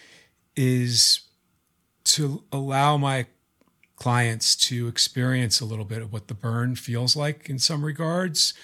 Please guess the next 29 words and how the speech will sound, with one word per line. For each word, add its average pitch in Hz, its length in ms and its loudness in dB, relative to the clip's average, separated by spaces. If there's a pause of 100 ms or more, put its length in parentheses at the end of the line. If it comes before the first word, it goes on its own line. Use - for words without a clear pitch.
(420)
I, 165 160 -10
I'll 147 120 -4
tend 160 260 0
to, 170 120 -2
like, 139 220 -2
look 131 260 -2
at 123 80 -4 (300)
what 147 240 -4
their 143 100 2
willingness 131 580 2
is 117 280 -2
and 110 120 -6
capability 123 680 -4
or 117 60 -4
readiness 123 520 2
is 117 320 -2
to 135 100 -4
lean 120 220 -2
into 120 400 -2 (400)
specific - 540 0
concepts. 123 640 0
I'll 113 80 -6
poke 143 340 -4
at 110 160 0
it 110 140 -10
to 120 100 -4
see 123 220 2
what 113 140 -6
it, - 100 -16